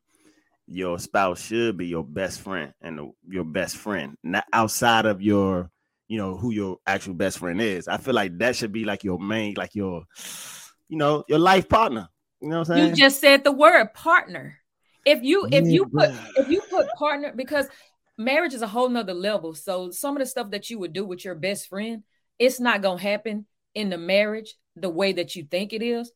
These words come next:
Speaker 2: Like, let, let some financial shit come, come about.
Speaker 1: I don't
Speaker 2: Let,
Speaker 1: wanna
Speaker 2: let
Speaker 1: plan
Speaker 2: kids
Speaker 1: that.
Speaker 2: get involved. Let parenting, discipline, you know,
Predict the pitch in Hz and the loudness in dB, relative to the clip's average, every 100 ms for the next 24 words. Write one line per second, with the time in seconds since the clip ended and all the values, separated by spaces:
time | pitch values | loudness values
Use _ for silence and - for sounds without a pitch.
0 | _ - 202 175 214 269 - - 247 277 | _ -4 -2 0 -2 -2 -8 -6 -4 -2
1 | 311 277 294 285 294 285 277 - 277 - | -6 -2 0 0 -2 -4 -8 -6 -8 -8
2 | - 247 220 - 240 214 196 165 117 - | -8 -8 -8 -8 -6 -2 0 0 -2 -12
3 | _ _ _ _ - 190 226 285 240 247 | _ _ _ _ -8 0 6 6 6 0
4 | - 320 339 302 226 269 254 214 208 156 | 0 0 2 2 2 2 2 2 0 0
5 | 131 92 _ _ _ _ _ 180 - - | -4 -12 _ _ _ _ _ -12 -10 0
6 | 277 320 320 208 160 160 269 320 220 196 | 4 4 4 0 -4 -2 0 0 -6 -10
7 | 160 147 _ _ 226 247 254 254 | -10 -12 _ _ -2 2 2 0